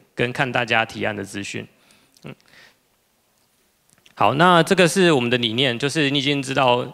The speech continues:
它运作模式。那我们这些提案就是主要是开源的，然后希望大家可以一起来做。那同时它也是公民精神，就是这些问题其实都是大家可以一起来解决的，不会是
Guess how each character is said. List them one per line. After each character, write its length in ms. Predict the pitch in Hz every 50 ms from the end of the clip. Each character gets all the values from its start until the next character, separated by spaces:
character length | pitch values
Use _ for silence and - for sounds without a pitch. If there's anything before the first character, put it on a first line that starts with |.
| -
它 160 | - 139 139 135
运 160 | 131 135 127
作 120 | 127 123
模 200 | 113 110 104 110
式。 180 | 104 - 123 117
那 140 | 123 147 139
我 120 | 120 110
们 280 | 104 107 107 104 107 110 - -
这 160 | - 156 143
些 260 | 131 - 135 123 123
提 200 | 120 - 123 113
案 160 | 117 120 113
就 80 | 113 123
是 320 | - - 127 113 113 107
主 260 | 107 - - - -
要 120 | 110 120 120
是 100 | - 139
开 220 | - - 131 127
源 220 | 127 120 107 101 101
的， 200 | 104 104 101 104 110
然 100 | 110 120
后 80 | 139
希 160 | 127 - 135 131
望 120 | 135 127
大 120 | 127 127
家 180 | 123 117 123 120
可 140 | - 127 117
以 160 | 104 101 104 - - - _ _ -
一 80 | -
起 140 | - - 113
来 200 | 104 104 101 107
做。 340 | 101 - 123 113 107 - - - _ _ _ _
那 220 | - 117 117 117 117
同 260 | 113 - 113 120 131
时 120 | 131 123 117
它 160 | 113 127 131
也 40 | 123
是 100 | 107 120
公 180 | 123 - 123 120
民 180 | 123 113 107
精 160 | 110 120 123 123
神， 120 | 110 101
就 80 | 107 117
是 340 | - - 127 117 113 104 - - - - - - - _ _
这 120 | - - 185
些 120 | 180 190
问 180 | 185 190 180 165
题 160 | 147 135 120
其 180 | 117 - 131 120
实 80 | 120
都 120 | 113 131 127
是 540 | 123 - 135 123 120 113 110 107 110 113 127 - _ _ -
大 120 | - 135
家 200 | 131 135 131 131
可 220 | - - - 139
以 40 | 123
一 80 | 120 120
起 140 | - - 104
来 100 | 98 101
解 180 | - - 113
决 180 | 113 - 110 107
的， 160 | 107 107 107
不 160 | 98 - 113
会 140 | 117 123 127
是 460 | 123 - 131 123 117 110 107 107 110